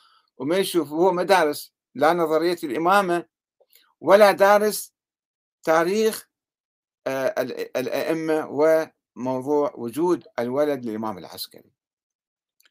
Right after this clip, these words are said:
العلماء السابقون يقولون، علماء الشيعة السابقون يقولون: "لا دليل ل-، لدينا على ولادة هذا الإنسان، إنما نفترضه افتراضا".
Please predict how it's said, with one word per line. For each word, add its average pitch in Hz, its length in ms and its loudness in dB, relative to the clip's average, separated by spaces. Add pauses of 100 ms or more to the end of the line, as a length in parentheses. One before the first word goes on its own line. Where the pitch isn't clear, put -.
(400)
العلماء 117 480 -6
السابقون 139 600 -8
يقولون، 113 480 -10
علماء 151 300 -4
الشيعة 214 280 -4
السابقون 160 520 -8 (220)
يقولون: 135 380 -4
"لا 202 140 0
دليل 220 460 2 (160)
ل-، - 140 -12
لدينا 151 420 -2
على 151 220 0
ولادة 117 540 -2
هذا 104 120 -8
الإنسان، 92 480 -14 (540)
إنما 202 380 4
نفترضه 185 880 0
افتراضا". 165 800 2